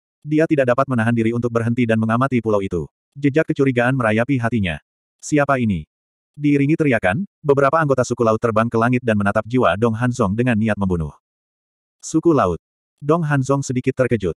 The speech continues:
seolah-olah dia telah melihat sedotan penyelamat, dia buru-buru berkata, "Saya Dong Hanzong dari Dinasti Tengah. Saya perintahkan Anda untuk segera mengantar saya kembali ke Dinasti Tengah." "Dong Hanzong."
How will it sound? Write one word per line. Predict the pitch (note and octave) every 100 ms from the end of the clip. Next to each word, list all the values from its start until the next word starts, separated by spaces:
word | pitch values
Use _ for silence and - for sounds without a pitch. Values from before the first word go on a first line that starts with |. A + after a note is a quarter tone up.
| _
seolah-olah | - C3+ C3 C3 D3
dia | D3 C3+
telah | B2
melihat | B2 A2+ A2+
sedotan | A#2 A2 A2+
penyelamat, | A2+ G#2+ F#2+ G2 _ -
dia | C3+ C3+
buru-buru | C3+ B2+ B2
berkata, | A#2+ G#2+ F2+ D2+ _
"Saya | - A#2 A2 B2
Dong | B2 G#2+
Hanzong | A2+ A#2 A2+
dari | G#2+ A2+
Dinasti | G#2+ G2+ -
Tengah. | G2+ E2 D2+ _ _ _ _ _
Saya | - C#3+ D3+
perintahkan | E3 C#3 B2 C3
Anda | B2 A2+ B2
untuk | A#2+ A2+
segera | A2 A2
mengantar | A2 G#2+ G#2+ G#2+
saya | C3+ C#3+
kembali | C#3 A2 A2
ke | B2
Dinasti | G#2+ G#2+ -
Tengah." | G#2+ F2 D2+ - _ _ _ _ _ C#3+
"Dong | C#3+ D#3+ D3
Hanzong." | C#3+ A#2+ F#2 D2+